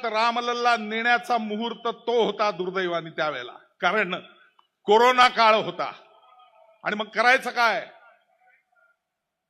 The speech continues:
योगी आदित्यनाथांनी पंतप्रधानांना विचारलं की रामलल्ला असा सुका सुका कसा जाणार? प्रचंड मोठी अयोध्यावासियांसह त्याची मिरवणूक गेली पाहिजे अस्थायी मंदिरापर्यंत,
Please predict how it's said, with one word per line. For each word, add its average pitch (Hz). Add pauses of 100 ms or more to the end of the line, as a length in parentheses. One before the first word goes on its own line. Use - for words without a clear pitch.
(180)
योगी 208
आदित्यनाथांनी 233
पंतप्रधानांना 226
विचारलं 233
की 240
रामलल्ला 226
असा 220
सुका 220
सुका 240
कसा 233
जाणार? 240 (1160)
प्रचंड 262
मोठी 247
अयोध्यावासियांसह 240
त्याची 247
मिरवणूक 233
गेली 247
पाहिजे 254
अस्थायी 254
मंदिरापर्यंत, 240